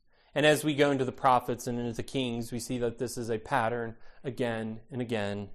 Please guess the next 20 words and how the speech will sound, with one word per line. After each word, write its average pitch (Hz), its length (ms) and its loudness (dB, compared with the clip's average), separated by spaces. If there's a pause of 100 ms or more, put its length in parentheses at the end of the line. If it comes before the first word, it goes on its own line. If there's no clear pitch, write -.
and 117 100 -4
again. 113 420 0 (1080)
And 151 180 6
in 214 240 4
this, 120 540 6
I 135 100 6
think 196 280 0
there 143 220 8
is 131 160 4
a, 123 320 4 (300)
a, 143 240 10
a 139 80 6
pressing 196 800 4 (340)
feeling 120 800 6 (680)
of 127 100 0
the 139 100 2
need 151 240 2
of 135 100 0
something 120 360 -2
more. 113 300 -2